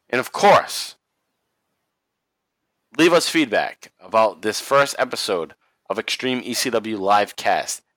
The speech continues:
at B T T underscore podcast on Twitter. Tell us what you think. Tell Mike what you think.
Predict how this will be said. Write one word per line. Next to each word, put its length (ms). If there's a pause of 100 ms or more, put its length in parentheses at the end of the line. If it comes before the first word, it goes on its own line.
at 240 (560)
B 160
T 240
T 460 (640)
underscore 640 (140)
podcast 840 (560)
on 180
Twitter. 420 (1600)
Tell 180
us 100
what 120
you 60
think. 340 (220)
Tell 160
Mike 260
what 120
you 100
think. 280